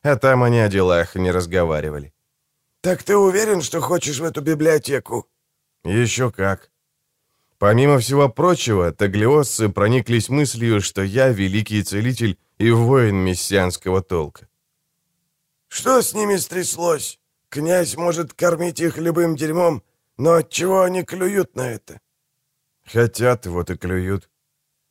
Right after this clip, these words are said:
Матери протягивали ко мне детей, дабы я, прикоснувшись, благословлял их. Юноши лязгали всем под руку попавшимся железом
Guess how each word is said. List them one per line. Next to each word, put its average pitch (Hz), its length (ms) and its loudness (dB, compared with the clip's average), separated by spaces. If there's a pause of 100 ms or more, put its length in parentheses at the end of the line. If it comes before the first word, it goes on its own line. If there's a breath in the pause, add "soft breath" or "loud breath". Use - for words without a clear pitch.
(460)
Матери 143 460 0
протягивали 127 720 2
ко 120 160 0
мне 120 180 2
детей, 110 540 -2
дабы 90 400 0
я, 113 280 2
прикоснувшись, 95 1080 -4
благословлял 92 920 -2
их. - 160 -20 (440)
Юноши 139 800 2
лязгали 107 720 0
всем 110 400 2
под 110 260 -2
руку 101 220 -2
попавшимся 98 680 0
железом 101 540 0